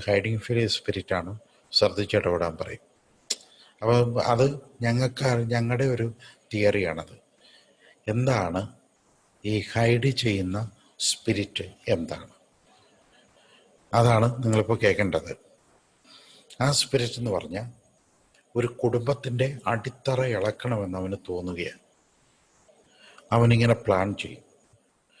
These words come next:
ഓ, ഈ ഹൈഡിങ് സ്പിരിറ്റിൻ്റെ ഒരു പ്രത്യേകതയുണ്ട്. ആ പ്രത്യേകത സങ്കീർത്തനം പതിനൊന്നില്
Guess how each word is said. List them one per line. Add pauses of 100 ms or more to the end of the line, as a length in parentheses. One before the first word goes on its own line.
(400)
ഓ, (280)
ഈ (140)
ഹൈഡിങ്
സ്പിരിറ്റിൻ്റെ
ഒരു
പ്രത്യേകതയുണ്ട്. (960)
ആ (120)
പ്രത്യേകത (1600)
സങ്കീർത്തനം (800)
പതിനൊന്നില്